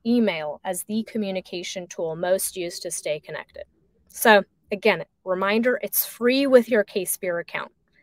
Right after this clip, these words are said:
There's no reason not to be using it. It is a game changer. So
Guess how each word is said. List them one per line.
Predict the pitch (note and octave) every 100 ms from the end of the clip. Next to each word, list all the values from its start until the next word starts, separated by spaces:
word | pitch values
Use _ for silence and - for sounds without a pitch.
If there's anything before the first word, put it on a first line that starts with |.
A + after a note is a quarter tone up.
| _
There's | G#3+ G3+
no | G#3 G#3+ A3 A3+ A3+ A3 A#3+ - -
reason | G3+ G3 F#3 G3 F3+
not | F3 F3+
to | -
be | F3
using | F3 G3+ G3+ G#3
it. | G3+ - - - _ -
It | F#3+ -
is | F#3+ F#3 F3+ -
a | F3+
game | E3 E3 E3 D#3+
changer. | - D#3 B2+ - - _ _ _ _ _ _ _ _ _ _ - - _ _ _ _ _ _ _ _ _ _ _ _ _ _
So | - C#4 C#4+ A#3